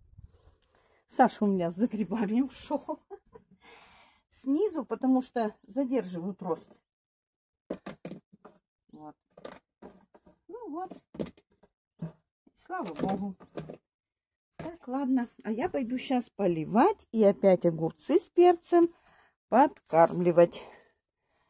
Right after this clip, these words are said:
Обязательно. Красота. Красота. Девочки.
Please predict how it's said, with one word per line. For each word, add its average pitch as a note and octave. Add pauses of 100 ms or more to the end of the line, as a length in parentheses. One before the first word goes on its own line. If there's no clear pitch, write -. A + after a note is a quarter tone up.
(200)
Обязательно. D#3+ (960)
Красота. D4 (1700)
Красота. F3 (2500)
Девочки. F4